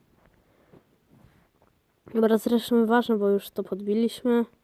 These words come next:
E, teraz ulepszamy wszystko na...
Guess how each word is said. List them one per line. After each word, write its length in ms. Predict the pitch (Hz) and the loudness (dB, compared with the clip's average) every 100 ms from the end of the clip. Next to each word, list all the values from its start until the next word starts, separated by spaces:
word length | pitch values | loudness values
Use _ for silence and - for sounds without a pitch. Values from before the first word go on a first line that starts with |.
| _ _ _ _ _ _ _ _ _ _ _ _ _ _ _ _ _ _ _ _ _ _ _ _ _ _ _ - | _ _ _ _ _ _ _ _ _ _ _ _ _ _ _ _ _ _ _ _ _ _ _ _ _ _ _ -8
E, 200 | 214 208 | -6 -6
teraz 600 | - - 233 220 208 - | -6 -2 0 0 -2 -2
ulepszamy 880 | 208 202 196 - 214 208 202 196 190 - _ _ _ _ _ _ _ _ _ _ _ _ _ _ _ _ _ _ _ _ | 0 0 -2 -8 -4 -2 0 -2 -4 -10 _ _ _ _ _ _ _ _ _ _ _ _ _ _ _ _ _ _ _ _
wszystko 680 | _ - 233 220 - - 226 | _ 0 0 0 -10 -2 0
na... 380 | 220 214 208 | 2 2 0